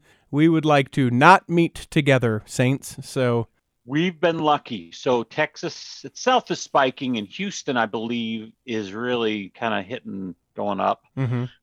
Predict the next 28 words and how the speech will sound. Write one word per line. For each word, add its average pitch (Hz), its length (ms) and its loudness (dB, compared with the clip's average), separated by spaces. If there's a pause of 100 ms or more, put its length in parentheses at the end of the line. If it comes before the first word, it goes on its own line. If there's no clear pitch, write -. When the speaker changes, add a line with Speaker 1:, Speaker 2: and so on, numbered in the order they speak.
Speaker 2:
But 123 240 2
the - 140 -10
Austin 151 600 2
area, 104 340 4
or 117 140 4
at 123 80 -2
least 139 240 -8
Williamson 127 640 0
County, 123 320 0
which 104 220 -6
is 98 100 -14
north 127 340 0
of 92 220 -4
Austin, 92 480 -8
so 101 180 -8 (280)
Austin's 120 500 0
Travis 117 460 2
County 98 400 -6
and 80 160 -14 (400)
Round 110 280 2
Rock 95 240 2
is 87 400 -12
Williamson 123 480 0
County, 95 240 -8
which 92 200 -12
I 98 140 -4
live 90 200 -10
in, 85 180 -12